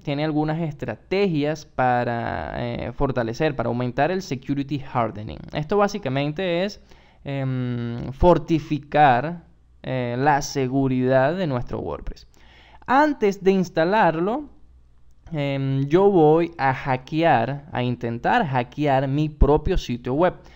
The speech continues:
Esto solamente lo voy a hacer yo, no es necesario que lo hagan ustedes. Para ello, voy a ingresar al cPanel. ¿Qué es lo que hace un hacker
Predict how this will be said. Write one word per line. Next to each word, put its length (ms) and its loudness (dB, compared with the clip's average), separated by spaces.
Esto 240 2
solamente 640 0
lo 140 4
voy 160 4
a 40 0
hacer 200 -4
yo, 280 2
no 120 -2
es 80 -2
necesario 500 -4
que 100 -4
lo 100 -4
hagan 180 -6
ustedes. 500 -10
Para 320 4
ello, 360 0
voy 260 2
a 20 0
ingresar 400 -2
al 100 -2
cPanel. 460 -10
¿Qué 80 -2
es 80 0
lo 120 0
que 160 -4
hace 400 -2
un 220 -2
hacker 720 -6